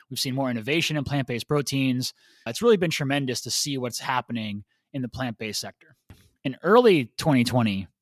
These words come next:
there are now ten million Americans that sort of signal that they eat a plant-based diet. Well, that was just, that was less than a million just ten years ago.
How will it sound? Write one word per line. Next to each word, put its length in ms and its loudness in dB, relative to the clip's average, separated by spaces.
there 160 2
are 40 2
now 180 2
ten 480 -2
million 640 0
Americans 800 -4
that 320 2
sort 240 -2
of 140 -2
signal 340 -2
that 180 -8
they 460 0
eat 300 -6
a 60 -12
plant-based 480 -10
diet. 240 -14
Well, 380 4
that 180 0
was 200 2
just, 400 -2
that 100 4
was 140 2
less 280 4
than 160 -2
a 20 0
million 560 -2
just 200 -2
ten 220 -2
years 200 -2
ago. 160 -12